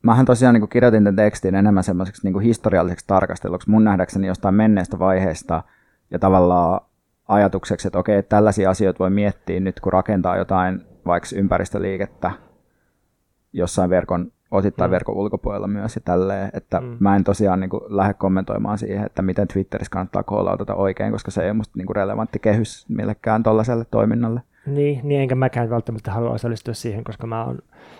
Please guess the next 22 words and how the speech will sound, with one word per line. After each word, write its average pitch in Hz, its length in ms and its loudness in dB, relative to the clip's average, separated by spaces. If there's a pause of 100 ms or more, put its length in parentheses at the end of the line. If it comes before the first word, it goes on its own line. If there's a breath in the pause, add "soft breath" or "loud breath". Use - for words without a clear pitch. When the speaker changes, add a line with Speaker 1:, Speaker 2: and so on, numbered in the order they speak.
(160 loud breath)
Speaker 2:
yrittänyt 147 560 4
myös 131 260 -2
twiitata 127 500 -2
vähemmän 113 400 -4
ja 110 100 -4
niin 110 160 -8
kun, 110 200 -10 (280)
äh, 165 260 -18
ylipäänsä 120 720 -2
liittyä 127 600 0 (120)
paljon 117 220 -4
vähemmän 117 380 -4
tohon 113 320 -10 (240)
virallisuuslogiikkaan 113 1500 -6
ja, 117 120 -6 (360)
ja 123 100 -12
niin 127 180 -14
kun 123 160 -10
automaattisiin, 120 840 -10 (100)
automaattisten 143 640 -2
somereaktioiden 117 760 -4
ketjuun. 113 480 -8